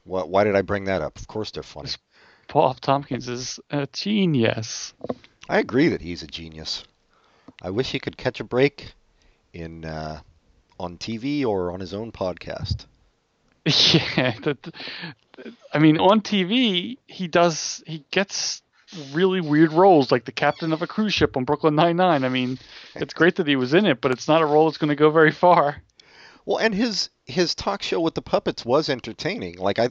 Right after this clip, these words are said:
Speaker 1: actually thought, I was like, "Oh, this, this is something that I wouldn't mind watching every week or every night." Um,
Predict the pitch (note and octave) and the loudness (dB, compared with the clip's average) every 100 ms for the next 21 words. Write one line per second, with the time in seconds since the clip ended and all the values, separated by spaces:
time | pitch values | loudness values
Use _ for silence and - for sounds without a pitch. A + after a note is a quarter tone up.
0 | - D#3 - C3 C#3 C3+ A#2+ _ _ - | 2 0 0 -2 2 2 2 _ _ -20
1 | _ A#2 A#2+ - A3 A#2+ F3+ - - _ | _ -4 -4 0 2 2 0 -4 -6 _
2 | _ _ - A3 - E3+ A#2 F#2 G2 F2+ | _ _ -8 -4 -2 0 -2 -2 -6 -4
3 | E2 _ _ _ - G#2 G2 F#2+ F2 F2+ | -6 _ _ _ -4 -2 -2 -6 -4 -2
4 | F2+ E2+ - _ G2 F2+ - F#2 E2+ E2 | -2 -6 -16 _ -4 -2 -4 -8 -8 -8
5 | E2 G2 - - F#2+ F2+ F2 E2 F2 A2+ | -8 -8 -10 -8 -4 -2 -4 -6 -4 -6
6 | _ _ - F#2+ F2 | _ _ -8 -6 -6